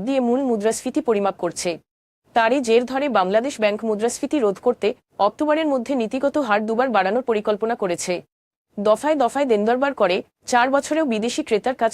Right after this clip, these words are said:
থেকে পোশাক রফতানির একশো ত্রিশ কোটি টাকা আদায় করতে পারেনি দেশের ছত্রিশটি পোশাক তৈরি প্রতিষ্ঠান।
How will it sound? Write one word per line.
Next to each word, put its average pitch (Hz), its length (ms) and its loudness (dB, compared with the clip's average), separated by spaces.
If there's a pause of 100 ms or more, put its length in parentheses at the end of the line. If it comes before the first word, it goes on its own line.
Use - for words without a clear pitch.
থেকে 277 200 -4
পোশাক 233 320 -2
রফতানির 196 420 -2 (360)
একশো - 260 -4
ত্রিশ 294 260 -2
কোটি 311 140 -2 (100)
টাকা 220 240 0
আদায় 202 220 0
করতে 254 240 -2
পারেনি 220 220 0 (100)
দেশের 240 240 0 (280)
ছত্রিশটি 311 580 0
পোশাক 240 340 -2
তৈরি 220 240 2
প্রতিষ্ঠান। 180 460 -4